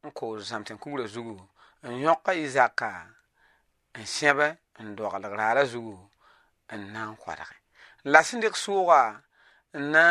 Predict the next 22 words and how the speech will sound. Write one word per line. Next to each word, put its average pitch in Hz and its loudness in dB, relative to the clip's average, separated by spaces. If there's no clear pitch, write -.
n 180 -10
koadga 127 0
Izaka, 120 2
Zu-soabã 196 6
ma 185 6
lek 170 0
koɛɛgã 160 8
yɩɩ 151 -2
saas 131 6
n 123 -16
yeele, 95 -16
Abraham, 131 2
Ra 180 8
siis 185 -4
biiga 165 2
ye. 117 2
Mam 151 6
miindi 196 0
fo 175 -4
nɔŋa 143 -2
maam. 101 -14
Fo 160 2